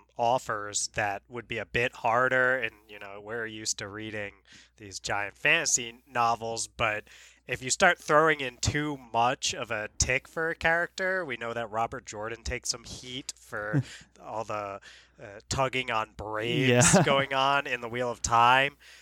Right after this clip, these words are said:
Speaker 1: And there's something that just works easier in a comic about, like, oh, it's interesting that they depict Lil Fox as having this tendency to hug her tail when she's scared.
Speaker 2: Right.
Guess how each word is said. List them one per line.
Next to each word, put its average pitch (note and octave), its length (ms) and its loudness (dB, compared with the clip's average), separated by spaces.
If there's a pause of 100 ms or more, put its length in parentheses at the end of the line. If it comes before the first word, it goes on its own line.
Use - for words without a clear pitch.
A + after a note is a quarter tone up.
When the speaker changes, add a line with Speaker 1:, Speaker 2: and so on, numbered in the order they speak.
(220)
Speaker 1:
And A#2 520 2 (280)
there's C3 240 -2
something F3+ 400 2
that A#2 160 2 (140)
just - 320 -2 (100)
works C3 440 -2
easier B2 420 -2
in A#2+ 80 -2
a A2 80 -2
comic B2 520 0
about, A#2 300 2
like, A2 280 -6
oh, E3 460 6
it's - 360 0 (220)
interesting D#3 520 -2
that A#2+ 120 -2
they A#2 140 -4
depict - 760 2 (260)
Lil C3 160 0
Fox A#2 340 0
as A2+ 100 -4
having B2 440 -2
this - 440 2 (240)
tendency F3 880 0
to D#3 280 0
hug D3 340 -2
her D3 100 -4
tail C#3+ 560 -4
when E3+ 180 -10
she's E3+ 260 -4
scared. F3 600 0
Speaker 2:
Right. B2 260 0